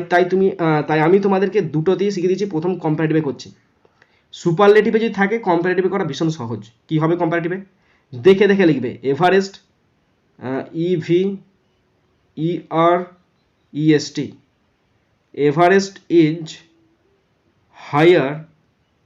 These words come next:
এইচ আই জি আই জি আর, Everest is higher than any other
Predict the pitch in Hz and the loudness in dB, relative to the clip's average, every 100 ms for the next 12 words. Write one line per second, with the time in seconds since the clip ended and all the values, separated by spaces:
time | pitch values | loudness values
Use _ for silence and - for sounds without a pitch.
0 | _ 127 139 156 160 165 143 123 151 160 | _ -6 -2 -2 0 0 0 -2 0 2
1 | 147 131 123 95 _ _ _ _ _ _ | 0 -2 -6 -8 _ _ _ _ _ _
2 | _ - 139 147 175 180 185 151 113 156 | _ -6 -2 2 2 2 -2 -6 -2 2
3 | 170 143 165 - - _ _ 120 117 160 | 2 0 -4 -10 -20 _ _ -18 -2 0
4 | 156 139 160 160 160 _ _ _ _ _ | 0 0 -2 -4 -10 _ _ _ _ _
5 | _ _ _ _ _ _ _ _ _ _ | _ _ _ _ _ _ _ _ _ _
6 | _ _ _ - 147 156 170 151 147 160 | _ _ _ -4 2 4 4 4 0 -2
7 | 156 - _ _ _ _ _ _ _ _ | -6 -14 _ _ _ _ _ _ _ _
8 | _ _ _ _ _ _ _ _ _ - | _ _ _ _ _ _ _ _ _ -10
9 | 135 139 147 156 | -4 -2 0 2